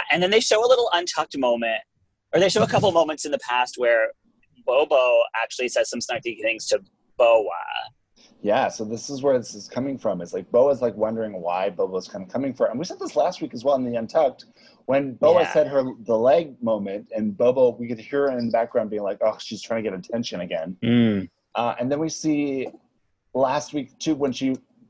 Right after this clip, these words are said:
Speaker 2: um, she was getting compliments on the runway for her look, and then Bobo was like, "Ugh, not when you take your corset off." Just, like, really
Speaker 1: Yeah.
Speaker 2: kind of rude things, like commenting on her weight and stuff, like
Speaker 1: Yeah, and she gave us a little, um,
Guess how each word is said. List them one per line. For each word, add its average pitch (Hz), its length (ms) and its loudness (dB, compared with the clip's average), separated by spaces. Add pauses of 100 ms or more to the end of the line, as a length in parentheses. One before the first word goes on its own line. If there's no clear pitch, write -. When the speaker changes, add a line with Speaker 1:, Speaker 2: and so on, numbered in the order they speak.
(220)
Speaker 2:
um, 110 320 -4 (400)
she - 120 -6
was 131 120 -2
getting 131 180 -2
compliments 139 580 -4
on 113 120 -6
the 107 60 -4
runway 120 280 0
for 113 200 -12
her 104 200 -2
look, 160 400 0
and 110 160 -4
then 107 300 2 (100)
Bobo 110 200 0
was 101 200 -4
like, 98 180 0
"Ugh, - 140 -4 (180)
not 101 140 -2
when 101 100 -4
you 98 60 -8
take 95 220 -14
your 85 160 -10
corset 120 340 -4
off." 80 340 -4 (480)
Just, - 180 -12
like, 139 180 -2
really 196 180 4
Speaker 1:
Yeah. 143 400 4
Speaker 2:
kind - 100 -16
of 123 80 -10
rude 208 340 2
things, 147 320 -2
like 135 200 -2
commenting 151 460 -6
on 135 80 -2
her 120 100 0
weight 120 300 -4
and 120 100 -14
stuff, 131 400 -2
like 101 280 -2 (600)
Speaker 1:
Yeah, 156 200 2
and 143 200 0
she 156 100 0
gave 160 180 2
us 180 120 4
a 190 40 2
little, 147 320 4
um, 117 600 -2